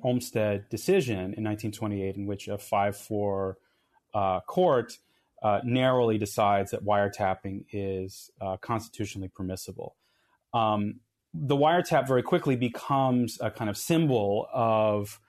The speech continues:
the evils of law enforcement in the age of prohibition and the excesses of the nation's war on alcohol. Um, you really start to see this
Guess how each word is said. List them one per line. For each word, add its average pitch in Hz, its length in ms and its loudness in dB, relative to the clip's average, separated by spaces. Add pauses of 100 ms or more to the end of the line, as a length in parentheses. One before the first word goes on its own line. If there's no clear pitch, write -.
(340)
the 113 680 0
evils 120 720 2 (140)
of 104 560 2 (120)
law 104 320 2
enforcement 101 760 -6
in 107 100 -6
the 104 160 -6
age 107 280 -4
of - 100 -14
prohibition 95 760 -8 (100)
and 107 300 -6
the 104 80 -4
excesses 113 840 -2 (420)
of 107 480 0 (260)
the 117 80 0
nation's 110 440 -2
war 101 220 -4
on 92 140 -6
alcohol. 95 640 -6 (600)
Um, 107 500 0 (520)
you 180 160 4
really 220 180 6
start 151 240 2
to 135 60 -2
see 208 240 0
this 160 320 2